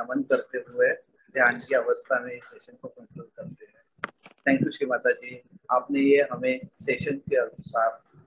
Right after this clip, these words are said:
और उस श्रेष्ठतम व्यक्ति से मिलाकर हमारे ज्ञान में जो वृद्धि की और आपके आशीर्वाद से हमें चैतन्य में किया, निर्विचारता में जो ज्ञान प्रदान किया,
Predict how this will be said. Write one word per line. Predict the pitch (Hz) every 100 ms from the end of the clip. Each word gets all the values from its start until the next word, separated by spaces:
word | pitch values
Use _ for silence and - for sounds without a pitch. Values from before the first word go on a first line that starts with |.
| _ -
और | 120 123 123 - _ 139
उस | - - _ - - _ _ -
श्रेष्ठतम | 135 131 - 156 156 135
व्यक्ति | 123 -
से | - 139
मिलाकर | 131 131 131 - 117 104 _ _ -
हमारे | 123 127 131
ज्ञान | 131 131 131 135
में | 131
जो | 131
वृद्धि | - - 139
की | 135 - - - _ _ _ _ _ 117
और | 120
आपके | 117 120 143
आशीर्वाद | 127 120 139 135 135
से | 127 139
हमें | 123 120
चैतन्य | - 120 110 - 127 131 123
में | 127
किया, | - 120 -
निर्विचारता | - - 120 - 131 131 - 147
में | 143
जो | 135 -
ज्ञान | 123 113
प्रदान | - 110 110 117 _ -
किया, | - -